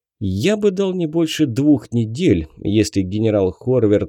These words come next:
торопится, и трех с половиной, если постарается сохранить солдат. "Получается",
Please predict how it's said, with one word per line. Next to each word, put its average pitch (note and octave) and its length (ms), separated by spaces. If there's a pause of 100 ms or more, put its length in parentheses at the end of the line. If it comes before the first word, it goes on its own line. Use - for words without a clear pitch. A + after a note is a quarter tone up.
(100)
торопится, C#3+ 580
и B2+ 100
трех A#2+ 340
с - 120
половиной, C3 640
если D#3 380
постарается C3 920
сохранить A#2 720
солдат. A2 760 (1120)
"Получается", F#2 1000